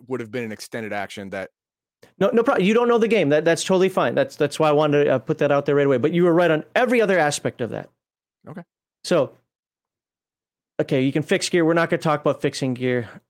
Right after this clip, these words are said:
Speaker 2: Um, modification. Most instances, you don't need modifications. The game's already tough enough. You don't need random modifications. You know, I think this is a little harder. I think this is a little more difficult. It's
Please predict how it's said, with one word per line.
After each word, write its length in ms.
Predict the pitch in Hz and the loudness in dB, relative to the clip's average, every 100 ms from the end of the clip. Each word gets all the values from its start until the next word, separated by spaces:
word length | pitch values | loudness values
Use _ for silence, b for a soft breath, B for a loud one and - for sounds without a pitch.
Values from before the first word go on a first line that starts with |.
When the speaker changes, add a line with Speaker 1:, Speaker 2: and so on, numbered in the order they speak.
| - | -4
Speaker 2:
Um, 540 | 127 131 127 131 123 _ _ _ - | -2 0 0 0 -4 _ _ _ -2
modification. 800 | 165 208 226 226 214 - 107 - B B B _ _ _ _ _ _ _ - | 0 2 0 0 0 0 -8 -10 B B B _ _ _ _ _ _ _ 0
Most 420 | 180 208 247 - | 2 4 2 2
instances, 600 | 247 - 254 254 269 247 | 0 0 -2 -2 0 0
you 80 | 220 | 0
don't 220 | 190 202 | 2 0
need 140 | 202 185 | 0 0
modifications. 840 | 170 165 156 170 143 - - - _ _ _ _ _ _ | 0 0 -2 -2 -2 -4 -16 -20 _ _ _ _ _ _
The 80 | 156 | -4
game's 380 | 135 180 240 190 | 0 2 2 0
already 600 | - 190 202 175 175 190 | 0 2 2 2 2 2
tough 360 | 185 170 170 180 | 0 -2 0 0
enough. 460 | 151 190 - - _ _ - | 0 0 -4 -20 _ _ -4
You 80 | |
don't 260 | 165 156 156 | 0 0 0
need 320 | 156 160 147 - 196 | 0 0 -2 -10 -8
random 480 | 147 139 156 160 156 | -4 0 2 2 2
modifications. 580 | 151 147 - 127 127 | 0 0 -2 -2 -2
You 60 | 214 | 0
know, 260 | 247 269 262 | 2 4 2
I 80 | |
think 200 | 220 233 | 2 0
this 180 | 220 - | 0 0
is 60 | 196 | 0
a 40 | |
little 220 | 175 170 143 | 2 2 4
harder. 360 | 147 123 113 | 2 4 2
I 80 | 131 | 2
think 180 | 196 185 | 0 -2
this 100 | 170 | -2
is 60 | |
a 40 | 170 | 0
little 140 | 160 | 0
more 120 | 147 | 0
difficult. 460 | 135 135 - 127 - B B B _ _ - | 0 -4 -6 -10 -10 B B B _ _ -8
It's 140 | - | -6